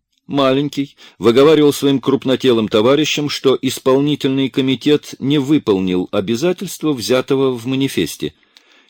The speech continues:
не борется против империализма Временного правительства, но приспосабливается к военной идеологии Милюкова-Гучкова. Он не отрицал оборончество в лоб,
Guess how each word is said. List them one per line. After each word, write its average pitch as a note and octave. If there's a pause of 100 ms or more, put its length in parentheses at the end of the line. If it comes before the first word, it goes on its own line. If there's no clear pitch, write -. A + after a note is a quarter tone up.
не D#3
борется D3+
против A#2+
империализма A2+
Временного A#2
правительства, G2+ (420)
но G2+
приспосабливается G#2 (320)
к -
военной G2
идеологии G2
Милюкова-Гучкова. F2 (1300)
Он G2+
не A2
отрицал G#2
оборончество E2+
в D#2
лоб, A2+